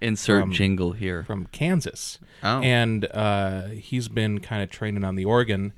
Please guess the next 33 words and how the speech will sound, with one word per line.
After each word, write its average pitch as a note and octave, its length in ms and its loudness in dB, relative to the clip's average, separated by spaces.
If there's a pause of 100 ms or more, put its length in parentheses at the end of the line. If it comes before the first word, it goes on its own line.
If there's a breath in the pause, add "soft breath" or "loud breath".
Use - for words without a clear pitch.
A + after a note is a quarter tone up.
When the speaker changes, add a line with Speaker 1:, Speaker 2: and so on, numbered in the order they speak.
(480 loud breath)
Speaker 2:
um, F#2 540 -8 (640)
learning G#2 320 -2
the G2 100 2
ins G2 120 0
and F#2 100 -2
outs F#2+ 280 -2
of, F2+ 280 -6
uh, F2+ 120 -4
the, G2+ 200 -6
the, G2+ 240 -10
'cause - 320 -6
there F#2+ 100 0
is A#2 160 4
a G2 60 -2
learning F#2 260 0
curve F2 240 -8
to F2 60 -10
playing F#2 380 -2
the, F2 200 -2
the, F2 240 -6
the F2+ 160 -4
mighty G2+ 300 -2
Wurlitzer, G2 580 -4 (240 loud breath)
Speaker 3:
Mm-hmm. G#2 340 -10
Speaker 2:
as F#2+ 120 -4
opposed F#2 240 -4
to F2 60 -8
just - 120 -10
a - 20 -6
regular F2+ 220 -6
pipe F#2+ 300 -8
organ, D#2 280 -6 (400 loud breath)
uh, G2+ 280 0